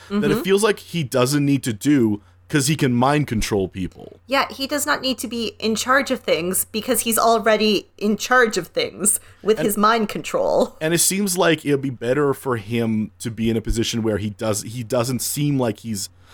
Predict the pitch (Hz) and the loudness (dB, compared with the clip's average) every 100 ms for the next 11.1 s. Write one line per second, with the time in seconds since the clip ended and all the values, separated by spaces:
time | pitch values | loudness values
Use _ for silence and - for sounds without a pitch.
0 | - 214 247 220 180 220 262 226 190 - | -4 0 0 0 2 2 2 2 0 -2
1 | - _ - 131 107 104 143 160 - 160 | -12 _ -6 -4 -2 2 2 2 -2 -4
2 | 147 196 208 160 131 185 - 185 185 196 | 0 2 2 2 0 0 2 0 0 -2
3 | 190 196 165 135 127 - _ _ - 110 | -2 0 2 2 0 -2 _ _ -20 0
4 | 147 160 156 170 151 - 147 151 160 165 | 2 4 2 0 -2 -2 -2 2 0 2
5 | 165 147 170 170 175 175 180 170 139 123 | 0 0 -2 0 0 0 0 -2 0 -2
6 | 117 123 113 - - - _ 123 139 170 | 0 0 -2 -6 -20 -20 _ -8 -4 -4
7 | - 165 202 220 214 156 - - _ - | -2 2 2 2 0 -4 -8 -14 _ 0
8 | 202 190 226 233 117 139 226 - 180 - | 2 4 4 2 2 0 -2 0 -2 -4
9 | - - _ - 214 151 202 208 - - | -8 -18 _ -4 -2 -2 -2 -2 -4 -6
10 | 208 226 247 240 226 - - - - - | -2 2 2 0 -6 -16 -20 -20 -20 -20